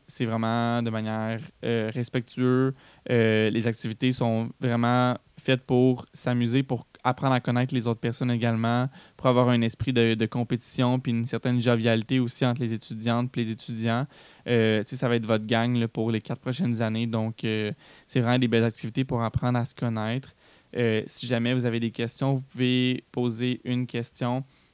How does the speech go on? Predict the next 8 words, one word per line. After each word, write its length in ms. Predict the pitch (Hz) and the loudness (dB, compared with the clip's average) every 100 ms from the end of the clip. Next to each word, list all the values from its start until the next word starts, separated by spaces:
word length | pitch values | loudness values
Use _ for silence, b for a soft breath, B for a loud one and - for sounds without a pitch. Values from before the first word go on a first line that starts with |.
| - | -10
euh, 340 | 123 117 113 107 | -4 -2 -2 -4
dans 280 | 113 127 131 | -2 0 0
le 120 | 117 | -2
groupe 260 | 107 123 | -4 -8
Facebook 480 | 131 123 113 113 131 | -6 -4 -4 -4 -4
de 120 | 120 | -4
promotion. 760 | 113 - 143 120 - 113 113 151 - b b b - | -6 -4 -2 -2 -4 -6 -4 -6 -8 b b b -6
D'ailleurs, 680 | 123 123 123 113 120 135 | 2 2 4 2 2 0